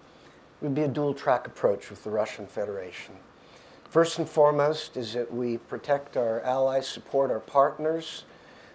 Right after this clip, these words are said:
um, and we maintain our, our, our, our, our, our morals, our ethics, our beliefs.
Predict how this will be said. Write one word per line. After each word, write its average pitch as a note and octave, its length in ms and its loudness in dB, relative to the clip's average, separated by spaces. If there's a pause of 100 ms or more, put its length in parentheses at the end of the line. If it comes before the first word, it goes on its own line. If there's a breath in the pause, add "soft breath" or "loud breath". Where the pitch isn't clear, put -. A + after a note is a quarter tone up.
(260 soft breath)
um, A#2+ 500 8
and A#2 140 2
we A#2 80 2
maintain B2 640 0
our, A#2 420 0
our, A2+ 480 -2
our, A2+ 440 -2
our, G#2+ 420 -4 (800)
our, G#2+ 340 -4 (720)
our A2 100 -4
morals, B2+ 480 4
our A#2 120 2
ethics, - 420 4
our A2+ 80 2
beliefs. A#2+ 680 0